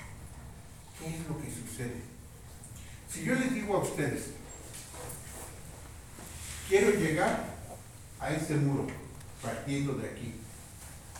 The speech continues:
¿qué me van a decir? "Hombre, es fácil, agarra este camino central y verás que llegas en un par de segundos a la, al fondo del salón y vas a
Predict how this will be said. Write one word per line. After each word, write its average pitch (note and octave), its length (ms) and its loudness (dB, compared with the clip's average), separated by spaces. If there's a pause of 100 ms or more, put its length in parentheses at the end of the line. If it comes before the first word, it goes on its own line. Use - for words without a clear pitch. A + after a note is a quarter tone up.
(280)
¿qué D3+ 80 2
me D3+ 120 6
van D3 220 8
a C#3 60 8
decir? - 460 2 (280)
"Hombre, G#3+ 240 6
es G#3+ 120 4
fácil, E3 520 2 (480)
agarra C3 380 4
este B2 520 0 (540)
camino A#2 460 4
central G#2+ 640 0 (680)
y A#2+ 100 2
verás C#3 320 4
que B2 120 0
llegas D3 340 2 (1400)
en A2 160 -4
un A#2+ 160 4
par A2+ 240 0
de - 80 -2
segundos - 560 -4 (260)
a - 60 -8 (100)
la, F3+ 120 -6 (520)
al G#2 160 -8
fondo G#2+ 220 -4
del F#2 240 -6 (340)
salón C#3+ 360 -4 (520)
y G#2 40 -6
vas A#2 240 -4
a G#2+ 60 -2